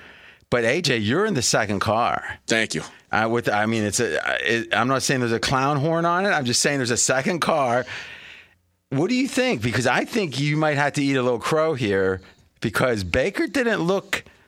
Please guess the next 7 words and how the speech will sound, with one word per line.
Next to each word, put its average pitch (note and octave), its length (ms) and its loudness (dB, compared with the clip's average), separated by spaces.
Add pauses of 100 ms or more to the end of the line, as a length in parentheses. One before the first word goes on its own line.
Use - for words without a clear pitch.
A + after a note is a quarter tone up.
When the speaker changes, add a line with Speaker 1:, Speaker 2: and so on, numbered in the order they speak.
Speaker 1:
so D3+ 340 2
bad C#3+ 1040 0
compared F#3 480 0
to E3 60 0
what D#3+ 160 0
we C3+ 120 2
saw. A2+ 420 0